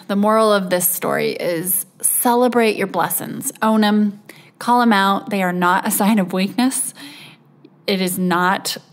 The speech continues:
doomsday. You're not failing. You're just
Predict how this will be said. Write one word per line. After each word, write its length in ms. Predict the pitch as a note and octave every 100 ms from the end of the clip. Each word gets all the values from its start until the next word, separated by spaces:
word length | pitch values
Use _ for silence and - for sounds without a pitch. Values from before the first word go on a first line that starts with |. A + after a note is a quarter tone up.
| _ _ -
doomsday. 840 | G3+ G3+ G3 G3 G3 F#3+ F#3+ G#3+
You're 240 | G3+ F3
not 260 | F3 F3 -
failing. 680 | - - F#3 F#3+ G3+ G#3 A3+ - - - - _ _ _ _
You're 160 | - G#3+
just 360 | - A#3+ -